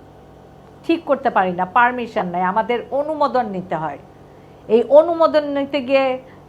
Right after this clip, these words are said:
নঈম গহরের মেয়ে হিসেবে তার অবমূল্যায়ন আমি করতে পারবো না। আমি কোথাও দশ টাকা দিব না। আমি কোথাও গিয়ে শিল্পকলাতে গিয়ে যদি আমার বলতে হয়, যেই অভিনেত্রী আমার বাসায় আসতো, যার হয়তো বা যে ধর্মেরই হোক,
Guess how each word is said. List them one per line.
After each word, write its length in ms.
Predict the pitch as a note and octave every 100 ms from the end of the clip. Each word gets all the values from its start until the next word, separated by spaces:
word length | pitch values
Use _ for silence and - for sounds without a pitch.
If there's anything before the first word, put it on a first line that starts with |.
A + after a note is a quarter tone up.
| F#3
নঈম 420 | B3 D#4+ E4+ D#4+
গহরের 440 | C4+ C4+ C4+ C4
মেয়ে 200 | B3+ B3+
হিসেবে 400 | A#3 - A3 A3+
তার 200 | A3+ G#3+ G#3+
অবমূল্যায়ন 640 | A3+ A#3 A#3+ A3+ G#3 G3 F3+
আমি 180 | F3 E3+
করতে 260 | F3 F3 E3+
পারবো 260 | D#3+ D3+
না। 180 | D#3 E3+ - - -
আমি 160 | G3+ G3+ G#3+
কোথাও 280 | B3+ C4 A#3
দশ 180 | A#3+ A#3+
টাকা 340 | A#3 A3+ G3+ F3+
দিব 280 | F3+ D#3+
না। 120 | D#3+ C3+ - - - - - - - - - -
আমি 180 | G#3+
কোথাও 400 | A#3+ C4 C4 C4+
গিয়ে 240 | B3+ A#3 B3
শিল্পকলাতে 800 | B3 C4 B3 A#3+ A3 A3 A#3 A3
গিয়ে 260 | G#3+ A3+
যদি 200 | A3 G#3+
আমার 240 | G#3+ G#3+ G#3
বলতে 340 | G#3+ A#3 A#3
হয়, 180 | G#3+ G#3
যেই 260 | F#3+ A#3+ G#3+
অভিনেত্রী 400 | G#3+ G#3+ G#3+ A3
আমার 220 | G3 G3
বাসায় 300 | G3 G3+ G#3
আসতো, 500 | G#3 - - G3 F#3 - - - - F3+
যার 440 | G3+ F#3+ F#3+ G3
হয়তো 340 | G#3 G#3+ G#3
বা 280 | G3+ G3+ G3 - - - - -
যে 160 | B3+ F4+
ধর্মেরই 500 | E4 A#3 G#3 F3+ F#3
হোক, 200 | F3+